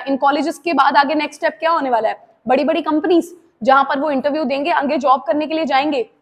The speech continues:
तो ये ट्वेल्थ आपका क्या है? ये एंट्री ticket है एक अच्छे college के लिए। समझ रहे हैं आप इस बात को बेटा? ठीक है, तो अब समझ में आया? जो मैंने उन बच्चों को motivate किया, तो उन्होंने आगे और अच्छी पढ़ाई की, फिर उसके बाद वो अच्छे colleges में गए। तो एक अच्छा manager क्या करता है?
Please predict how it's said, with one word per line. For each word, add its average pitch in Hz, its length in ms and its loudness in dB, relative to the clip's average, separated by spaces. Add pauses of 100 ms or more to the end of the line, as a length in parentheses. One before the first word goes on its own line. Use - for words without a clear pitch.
(400)
तो 359 80 0
ये 320 360 2
ट्वेल्थ 311 400 0
आपका - 280 2
क्या 277 220 2
है? 349 280 2
ये 339 100 0
एंट्री 320 400 0
ticket 302 340 -6
है 302 220 2
एक 294 220 -4
अच्छे 302 320 -6
college 254 420 0
के 269 160 -8
लिए। 262 380 0 (300)
समझ 269 320 0
रहे 330 120 -2
हैं 349 60 -2
आप 359 200 0
इस 339 120 -8
बात 320 220 4
को 359 80 -2
बेटा? 339 240 4 (460)
ठीक 330 180 4
है, 415 380 2
तो 349 80 2
अब 330 220 4
समझ 370 300 0
में 370 100 2
आया? 381 300 4 (220)
जो 311 140 4
मैंने 320 240 2
उन 370 160 4
बच्चों 302 260 0
को 359 100 -2
motivate 302 500 -2
किया, 220 280 -2 (320)
तो 311 80 4
उन्होंने 339 380 2
आगे 294 280 2
और 285 180 2
अच्छी 277 240 -4
पढ़ाई 254 340 0
की, 233 320 -8 (160)
फिर 392 120 4
उसके 370 280 2
बाद 320 220 6
वो 349 60 2
अच्छे 330 260 0
colleges 277 440 2
में 269 160 -2
गए। 240 220 2
तो - 500 -8
एक 381 160 -2
अच्छा 349 240 -2
manager 311 400 2
क्या 320 160 0
करता 269 300 2
है? 294 100 6